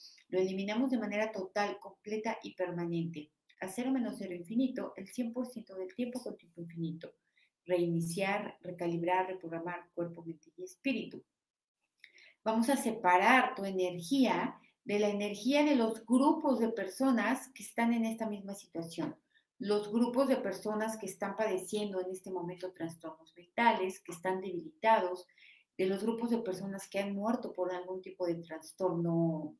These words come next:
alimenticio. Los, eh, deseparamos de manera total, completa y permanente y hacemos que todas las debilidades vayan a cero menos infinito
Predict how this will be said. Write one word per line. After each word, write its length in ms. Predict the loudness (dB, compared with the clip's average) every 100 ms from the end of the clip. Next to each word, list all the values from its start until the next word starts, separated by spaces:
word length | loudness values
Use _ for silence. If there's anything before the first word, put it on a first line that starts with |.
| _
alimenticio. 800 | -6 -4 -4 -4 -8 -10 -14 -20 _ -20 _ _ _
Los, 280 | -4 -2 -2 4
eh, 300 | 4 4 0
deseparamos 840 | 0 -2 0 2 2 2 0 0
de 60 | -4
manera 340 | -2 -2 -2
total, 460 | -4 -4 -4 -4 -6
completa 440 | -14 -8 -8 -6
y 60 | -6
permanente 760 | -6 -4 0 0 0 -6 -8 _ -20 _
y 120 | 0
hacemos 440 | 0 2 4 2 2
que 120 | -4
todas 340 | 0 2 4
las 180 | 4 2
debilidades 600 | -2 -2 0 2 2 0
vayan 320 | -2 -4 -4 -10
a 60 |
cero 260 | -10 -10 -10
menos 260 | -12 -14
infinito 640 | -14 -12 -10 -10 -8 -10